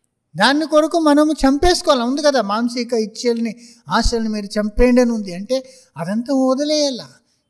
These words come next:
ఇప్పుడు మనం సంతోషంగా ఉండాలి అనేది మా స-, ఉద్దేశంగా ఉండకూడదు. ఇప్పుడు మా శ-, శరీరంని జీవబలిగా మనం దేవునికి ఇయ్యాల. యేసు ప్రభుని వెంబడించి మనము ఆ రీతిగా జీవించాల. ఇప్పుడు సుఖము, ఇప్పుడు, ఆ,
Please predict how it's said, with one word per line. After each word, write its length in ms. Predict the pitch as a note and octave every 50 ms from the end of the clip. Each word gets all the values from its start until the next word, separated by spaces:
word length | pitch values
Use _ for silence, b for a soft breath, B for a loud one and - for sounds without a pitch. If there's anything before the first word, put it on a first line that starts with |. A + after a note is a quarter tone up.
| _
ఇప్పుడు 300 | D#3+ G3 G3 C#4+ D4 D4
మనం 220 | D4 C#4+ C#4+ C#4 C#4+
సంతోషంగా 680 | C#4+ C4 B3 B3 A#3 C#4 C#4 C4 - C#4+ C4 C4 C4
ఉండాలి 380 | C4 B3+ B3 B3 C4 C4 C4 C4
అనేది 280 | C4 C4 B3+ C4 C4 B3+
మా 160 | B3 A#3+ A#3+
స-, 180 | A#3 A#3+ G#3+
ఉద్దేశంగా 680 | F#3+ F#3+ G3 G#3 G3 F#3 G3+ A3+ A3 A3+ A#3 A3 G3+ G3+
ఉండకూడదు. 440 | F#3+ F#3+ F#3 F#3 - E3+ D3 C#3 D3
ఇప్పుడు 300 | E3 E3 - - B3+ C4+
మా 240 | B3+ A#3+ A#3 A3+ G#3+
శ-, 320 | A#3 - - G#3+ G3+ F#3+ F#3 B B B B B
శరీరంని 640 | - - - F#3+ F#3+ A3+ A#3+ B3 B3 A#3+ A#3+ C4+ C4+
జీవబలిగా 800 | F#3+ D#3 F#3 G#3+ A#3 A#3+ A#3+ G#3 A3 A3 A3 A3 A3 C4 D#4 E4 b b b b b b -
మనం 280 | F3 F3 F#3 F#3+ F#3 D#3+
దేవునికి 420 | F3+ G3+ G#3 G#3 G3+ G3 - G#3+
ఇయ్యాల. 200 | G3+ G#3+ G#3+ G3+
యేసు 320 | E3 D#3 F#3 G3+ - -
ప్రభుని 440 | G#3+ G#3 G#3+ G#3+ G#3+ G#3+ A#3 A#3 A#3
వెంబడించి 580 | A3 G#3 G#3+ A3 A3+ A#3+ B3 B3 A#3+ A#3+ D4 D4
మనము 380 | B3+ A#3+ G#3+ A3 A#3+ B3+ C4
ఆ 120 | A#3+ G#3 G3+
రీతిగా 420 | A3 A#3 B3+ B3+ A#3+ D4 C4+ D4
జీవించాల. 580 | C#4+ B3 D4 C#4+ D4 C#4+ B3+ - C#4 C4 A3+ - - b b b b b b b b _ _
ఇప్పుడు 260 | E3 F3+ - C4+ C#4 C4
సుఖము, 500 | - C#4 B3+ D4 C#4+ D4 D4 D4 C4+ B B B B B -
ఇప్పుడు, 380 | F#3+ G#3 A#3+ C4+ C#4+ C#4+ C4 - B B B B _ -
ఆ, 380 | D3 D3 D3+ D3 C#3+ C#3 C#3+